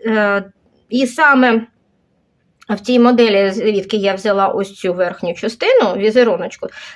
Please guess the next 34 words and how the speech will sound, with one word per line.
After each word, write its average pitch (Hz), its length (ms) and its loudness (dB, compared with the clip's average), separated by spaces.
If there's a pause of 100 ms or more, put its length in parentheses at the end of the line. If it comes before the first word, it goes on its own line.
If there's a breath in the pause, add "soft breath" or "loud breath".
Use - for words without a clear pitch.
там 349 280 2
саме 285 380 0
половер 226 460 0
без 202 280 -2
ростка. 190 440 -6
Але 214 240 0
я 311 160 -2
завжди 294 520 -2
в'яжу 208 340 -4
росток, 285 520 -4
як, 202 300 -2
е, 185 140 -4 (340 loud breath)
коли 208 440 0
в'яжу 190 320 -6
спицями, 392 580 -2 (180)
так 247 260 0
і 233 60 -2
коли 226 480 -2 (1120)
в'яжу 208 380 -2
гачком. 185 560 -8
Тут 247 200 -4
три 330 220 0
сантиметри 233 720 -2
росточок. - 720 -8 (320 loud breath)
Бачите, 240 360 -4
я 208 280 -2
ще 196 320 -6
не 196 160 -4
зняла 180 380 -6
маркери, 165 520 -6
коли 262 260 0
від-, 240 280 -4
відокремлювала 240 1040 0
рукави. 220 600 -4